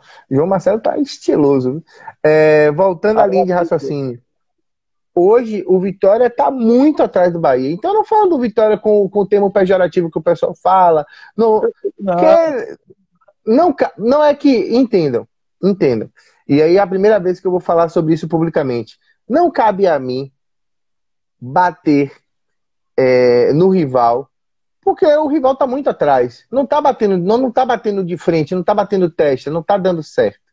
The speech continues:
Speaker 1: É, o, esse ano, tudo bem, a gente teve a quebra do tabu de três anos que, ó, João, peraí, pessoal, vamos lá. Eu vou dar uma pausa. A, o Instagram, ele avisa com uma hora de live que a live vai ser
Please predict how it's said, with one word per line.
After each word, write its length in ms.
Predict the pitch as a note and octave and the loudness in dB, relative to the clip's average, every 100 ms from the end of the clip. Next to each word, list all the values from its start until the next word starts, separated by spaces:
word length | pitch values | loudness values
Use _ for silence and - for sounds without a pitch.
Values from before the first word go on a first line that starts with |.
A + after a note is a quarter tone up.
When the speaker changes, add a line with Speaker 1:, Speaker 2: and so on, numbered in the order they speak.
| _ _ _ _ _ _ _ | _ _ _ _ _ _ _
Speaker 1:
É, 260 | D3+ D#3+ - | 2 2 2
o, 160 | G3 - | 0 0
esse 260 | G3+ A3 A3 | 0 -2 0
ano, 300 | G#3 B3 G3+ | 0 2 0
tudo 220 | - F#3+ | -2 -2
bem, 220 | E3 E3 | 0 0
a 40 | D#3+ | 0
gente 220 | E3 - | -2 -2
teve 180 | E3 D#3 | 0 0
a 80 | D3 | -2
quebra 400 | - G3 F#3 E3+ | 0 0 0 -4
do 160 | D#3+ | -4
tabu 600 | D#3 D3+ C3 B2 B2+ A2+ _ _ _ _ _ - | -4 -2 -2 -4 -6 -6 _ _ _ _ _ -16
de 680 | C3 B2+ D3 D#3+ D#3+ D3+ C3+ _ | -14 -6 -2 0 2 0 -2 _
três 420 | E3+ G3 G#3+ C#3+ | 0 2 0 -2
anos 380 | D#3 G3 F3 D3 | 0 0 -2 -6
que, 400 | - C#3+ C#3 C3 | -8 -2 0 0
ó, 200 | - E3+ | 0 0
João, 300 | D3+ C#3 G#2+ - _ _ _ _ - | 0 -4 -8 -12 _ _ _ _ -6
peraí, 300 | C#3+ D3+ C3 | -2 0 0
pessoal, 380 | A2+ G#2 - - | -2 -8 -10 -6
vamos 220 | A#2 A#2 | -4 -2
lá. 120 | - - | -4 -4
Eu 80 | A2+ | -2
vou 120 | C#3 | 0
dar 80 | D#3 | -2
uma 100 | C#3+ | -4
pausa. 520 | - C3+ D3 F3 A#3 _ _ _ _ _ _ | -2 -2 -2 -4 -12 _ _ _ _ _ _
A, 320 | D3 D3 D3 - | 0 2 2 -2
o 100 | D#3 | -6
Instagram, 360 | D#3+ E3+ D3+ | -4 -4 -4
ele 200 | F3+ G3 | -4 -2
avisa 420 | F#3 C#3+ C#3 D#3 D#3 | -2 -2 -2 -2 -4
com 220 | D#3 D#3+ | -2 -2
uma 160 | F#3+ | 0
hora 220 | D#3+ D#3 D#3 | 0 0 0
de 120 | C#3+ | 0
live 480 | A#2+ A#2 B2 C#3 D3+ _ _ _ _ | 0 2 0 -6 -18 _ _ _ _
que 200 | - D3+ | -2 0
a 80 | D3 | 2
live 360 | C#3 D3 D3+ | 2 0 -4
vai 160 | C#3 C3+ | -6 -8
ser 360 | - C3 D3 | -4 -2 -2